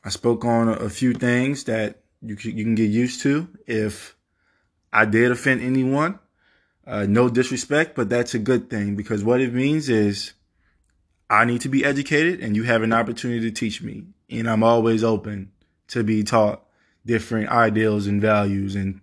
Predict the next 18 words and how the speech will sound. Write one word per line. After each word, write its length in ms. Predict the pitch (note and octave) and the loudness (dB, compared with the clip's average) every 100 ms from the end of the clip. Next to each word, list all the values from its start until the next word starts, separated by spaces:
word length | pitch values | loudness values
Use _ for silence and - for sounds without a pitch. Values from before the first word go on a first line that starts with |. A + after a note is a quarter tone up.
| _ - | _ -8
to 160 | A#2 | -8
correct 520 | - G#2+ A2+ G#2 - _ _ _ | -2 2 2 0 -6 _ _ _
any 280 | B2 A#2+ G#2 | -4 -2 0
errors 460 | A#2 A2 G2+ G2 - _ _ - | 2 2 0 -4 -10 _ _ -4
I 160 | G#2+ | -2
make. 400 | G#2 G#2+ F#2+ _ _ _ _ - _ _ | 0 0 -4 _ _ _ _ -20 _ _
And 180 | A#2 A2+ | -4 -2
so 420 | - A#2 A2+ A2 | 2 4 4 2
to 580 | G#2+ - A#2+ A2+ A2+ A2 | -2 -2 2 2 0 0
my 120 | A2+ | 0
audience 520 | A2+ C3 C3+ B2+ B2 | 4 6 4 -2 -4
tuning 260 | - C3+ C3+ | -4 -2 0
in, 240 | F3 F3+ - _ _ _ _ _ _ _ _ _ _ | 0 -2 -6 _ _ _ _ _ _ _ _ _ _
I'll 160 | G#2+ G#2 | 0 0
say 220 | B2 A#2 | 2 2
these 240 | A#2+ A#2+ | 2 0
three 200 | - B2 | -2 -4
things. 560 | A2 A#2+ G#2 G#2 - | 0 0 0 -2 -8